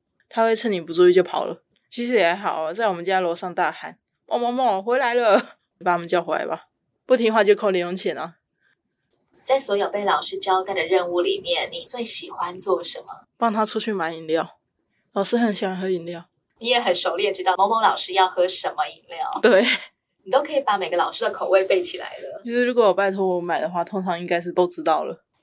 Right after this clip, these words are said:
Speaker 2: 其实你是那种非常安于室的小朋友。
Speaker 1: 对。
Speaker 2: 可以很安于待在育幼院啊、小家里啊。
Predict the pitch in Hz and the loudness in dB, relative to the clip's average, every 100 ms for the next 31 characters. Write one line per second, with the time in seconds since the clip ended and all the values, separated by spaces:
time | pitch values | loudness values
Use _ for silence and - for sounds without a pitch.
0 | _ _ - 294 277 202 240 208 - 233 | _ _ -8 -4 -2 -4 0 0 0 -4
1 | 220 - - 202 233 196 - - - - | -4 -4 -2 -2 -2 -10 0 2 2 0
2 | - - - - - - 165 175 - - | -2 -2 -2 -2 -4 -8 -2 -2 -2 2
3 | 202 185 175 170 180 196 185 - 185 190 | 4 4 2 0 0 0 -2 -2 -4 -4
4 | 175 180 180 180 180 170 170 185 175 165 | -4 -2 0 0 -2 -4 0 -2 -2 -10
5 | 160 156 160 160 - - - 202 214 233 | -8 -6 -6 -6 -4 -2 -2 0 0 0
6 | 190 175 | -4 -10